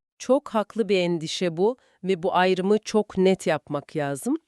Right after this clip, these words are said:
Epigenetik kesinlikle bir kadercilik değil, tam tersi. Epigenetiğin en güçlü mesajı bu zaten. Epigenetik izler dinamiktir, değiştirilebilir. D N A'mıza kazınmış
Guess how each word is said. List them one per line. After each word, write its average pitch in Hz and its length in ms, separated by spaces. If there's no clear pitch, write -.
Epigenetik 214 840
kesinlikle 214 600
bir 202 60
kadercilik 180 880
değil, 190 340
tam 220 220
tersi. 180 500
Epigenetiğin 202 800
en 269 240
güçlü 185 280
mesajı 143 500
bu 135 80
zaten. 139 480
Epigenetik 220 920
izler 196 480
dinamiktir, 190 800
değiştirilebilir. 180 1120
D 208 320
N 220 100
A'mıza 220 360
kazınmış 190 640